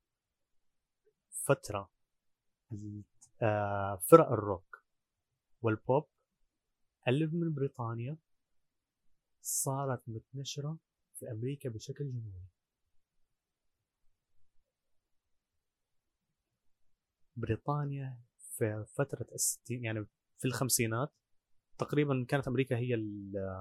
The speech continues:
المسيطرة في مجال الروك. ما كان في حدا،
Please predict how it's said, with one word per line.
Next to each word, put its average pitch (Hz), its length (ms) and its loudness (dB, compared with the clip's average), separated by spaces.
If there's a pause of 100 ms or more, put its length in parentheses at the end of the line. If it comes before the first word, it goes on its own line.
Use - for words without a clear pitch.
(160)
المسيطرة 107 600 -2 (380)
في - 140 -12
مجال 101 240 0
الروك. 85 340 -8 (580)
ما 117 120 8
كان 110 160 0
في - 180 -4
حدا، 85 220 -12